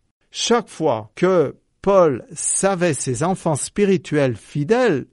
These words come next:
malgré les difficultés, c'était comme une bouffée d'air frais qui le ravivait. Il faut savoir que l'inverse était également vrai. Quand une église devenait infidèle à Jésus-Christ et se laissait embobiner par des faux prophètes,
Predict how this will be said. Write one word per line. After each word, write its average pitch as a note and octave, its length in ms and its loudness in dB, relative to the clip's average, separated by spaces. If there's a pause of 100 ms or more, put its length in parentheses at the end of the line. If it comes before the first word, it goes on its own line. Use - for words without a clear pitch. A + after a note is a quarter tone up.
(160)
malgré C#3 440 -2
les A2+ 120 -4
difficultés, D3 960 -6
c'était G3+ 500 0
comme D#3+ 320 -4
une C#3+ 160 -4
bouffée F3+ 500 0
d'air C#3+ 300 -2
frais F#3+ 440 -6
qui D3 180 -8
le A#2 140 -4
ravivait. A#2+ 640 -4 (260)
Il A3 100 2
faut C#4+ 140 2
savoir G#3+ 500 0
que - 80 -2
l'inverse C#3+ 640 -2
était C#3 360 0
également B2+ 460 2
vrai. G#2+ 320 -6 (420)
Quand F3+ 220 2
une E3 120 0
église D#3 520 -4
devenait C3+ 580 -4
infidèle D3 680 -2
à B2 100 -2
Jésus-Christ B2+ 800 -6
et A3+ 100 2
se A3 180 2
laissait G3+ 480 0
embobiner E3+ 680 0
par C3+ 220 -8
des B2 120 -8
faux A2+ 220 -12
prophètes, B3 520 -4